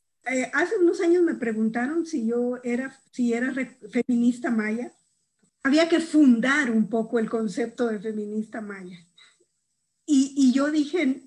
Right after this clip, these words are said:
"El feminismo para mí es un referente, es un referente". Y por supuesto que yo, que estuve en,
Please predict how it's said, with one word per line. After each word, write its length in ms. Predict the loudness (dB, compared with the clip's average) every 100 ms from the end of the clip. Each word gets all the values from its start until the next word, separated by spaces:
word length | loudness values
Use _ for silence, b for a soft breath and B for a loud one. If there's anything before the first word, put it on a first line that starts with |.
| _
"El 160 | -6 -4
feminismo 800 | 0 2 4 2 0 -4 -8 -8
para 220 | -6 -6
mí 200 | -4 -6
es 100 | -6
un 100 | -8
referente, 680 | -10 -10 -12 -12 -14 -18 -20 _ _ _ _ _ -10
es 140 | -2
un 100 | 0
referente". 760 | 0 -2 -2 -2 -2 -4 -10 -20 _ _ _ _ _ _
Y 120 | 4 4
por 240 | 4 -2
supuesto 640 | -2 -4 -2 -2 -2 -6
que 180 | -2 -2
yo, 400 | 0 -2 -6 -14 _ _ _ _
que 120 | -8
estuve 380 | -6 -2 -2 0
en, 240 | -2 -4